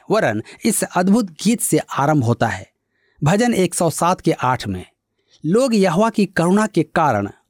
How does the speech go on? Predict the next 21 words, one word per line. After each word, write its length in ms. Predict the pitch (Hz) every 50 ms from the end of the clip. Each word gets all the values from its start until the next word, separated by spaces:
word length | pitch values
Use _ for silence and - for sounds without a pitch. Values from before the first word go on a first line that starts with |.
| -
और 260 | - 185 170 160 - -
उन 300 | - 226 214 160 123 113 113 - - - -
आश्चर्य 460 | 170 190 202 185 - - 240 233 202
कर्मों 340 | - - 175 165 175 185 180
के 180 | 180 - 156
कारण 500 | 127 _ - - 170 175 147 120 104 104 - _ - - -
जो 180 | 131 160 214 220
वह 120 | 214 185
मनुष्यों 500 | 165 147 143 170 226 247 208 - 262 254
के 140 | 226 - 214
लिए 140 | 185 175 156
करता 380 | - - 160 160 - - 160
है, 280 | 143 - 156 143 139 135 - - -
उसका 280 | - 156 - - - 147
धन्यवाद 600 | 123 117 120 131 135 127 120 120 123 123 123 _
करें।" 380 | - 123 120 117 113 104 95 - _ _ _ _ _ _ _ -
इस 180 | 233 233 - -
अंश 440 | - - - 220 240 220 - - 143
में 400 | 110 104 101 104 135 190 233 226 _ _ _ _ _ _ _ _ -
समूह 400 | - - 220 233 240 262 254 226
गान 300 | 165 175 170 180 185 196